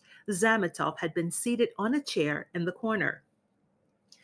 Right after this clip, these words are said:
He'd stood up at the guest's arrival and was standing there waiting, his mouth wide open in a smile, but regarding the whole scene in bewilderment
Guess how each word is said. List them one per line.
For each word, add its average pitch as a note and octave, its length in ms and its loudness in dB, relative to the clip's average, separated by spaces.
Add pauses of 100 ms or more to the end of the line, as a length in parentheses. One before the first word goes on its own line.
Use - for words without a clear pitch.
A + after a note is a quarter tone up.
(140)
He'd E3 200 4
stood G#3 280 4
up F3 300 6
at D3 120 -4
the D#3 60 -2
guest's D#3 380 -2
arrival D#3+ 640 0 (300)
and G3 180 6
was G3+ 140 2
standing A#3 480 4
there D3+ 320 0
waiting, F#3 540 2 (640)
his E3 160 0
mouth D3+ 280 0
wide F3+ 300 4
open E3 340 0
in C#3+ 120 -2
a C#3+ 40 -4
smile, D#3+ 460 0
but D3 200 -6
regarding B3 440 2
the F3+ 120 0
whole A#3 260 2
scene D4 340 2
in F3 120 2
bewilderment F#3+ 640 0